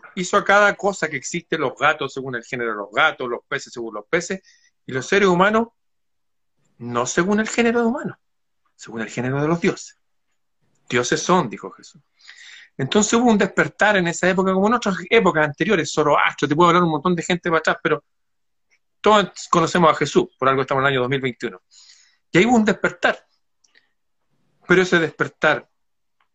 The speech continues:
porque uno puede despertar, "Wow, desperté". Pero, ¿qué pasó con ese despertar en esa época? Esos mismos miles de personas que lo apoyaron, que subieron el cerro con él y todo,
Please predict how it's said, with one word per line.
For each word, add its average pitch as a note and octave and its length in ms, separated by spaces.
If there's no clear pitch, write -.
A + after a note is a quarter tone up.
porque A#2+ 180
uno A#3 140
puede G3+ 160
despertar, - 600
"Wow, F3 360
desperté". C#3 580
Pero, C3+ 540
¿qué G#3 100
pasó F#3+ 280
con C#3 140
ese A#2+ 200
despertar A2 480
en G2 120
esa - 180
época? - 260
Esos C3+ 280
mismos G#3+ 400
miles F#3 280
de D#3 120
personas D#3 440
que D3 120
lo C#3+ 80
apoyaron, C3+ 560
que C3+ 100
subieron C#3+ 420
el A#2+ 80
cerro - 420
con C#3 140
él D#3 140
y D3 60
todo, F3 260